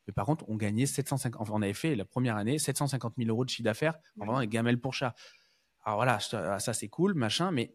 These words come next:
Speaker 1: mais le challenge intellectuel, il est pas là, il était pas là.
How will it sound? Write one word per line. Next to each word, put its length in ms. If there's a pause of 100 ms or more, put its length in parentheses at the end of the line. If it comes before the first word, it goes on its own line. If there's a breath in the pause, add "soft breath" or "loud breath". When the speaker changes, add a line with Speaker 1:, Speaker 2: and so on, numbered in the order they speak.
Speaker 1:
mais 180 (400)
le 140
challenge 260
intellectuel, 440
il 80
est 80
pas 140
là, 260
il 80
était 160
pas 80
là. 120